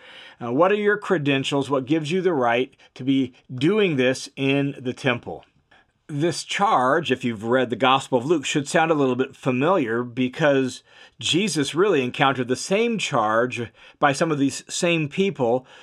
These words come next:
during his ministry as well. And the reason for that is because the, uh,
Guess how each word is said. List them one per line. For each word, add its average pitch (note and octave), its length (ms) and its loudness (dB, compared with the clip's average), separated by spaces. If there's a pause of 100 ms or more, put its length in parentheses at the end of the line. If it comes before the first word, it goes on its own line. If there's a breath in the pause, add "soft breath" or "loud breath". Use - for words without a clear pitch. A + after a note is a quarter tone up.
(260 loud breath)
during D3+ 300 0
his D#3 280 0
ministry C3+ 460 0
as A#2+ 120 -2
well. B2+ 220 2
And A#2+ 80 -2
the B2+ 60 0
reason A3 320 0
for D3 140 -4
that B2 180 2
is B2+ 100 -2
because C3+ 640 0 (640 loud breath)
the, C3 640 0 (200)
uh, A2+ 320 -2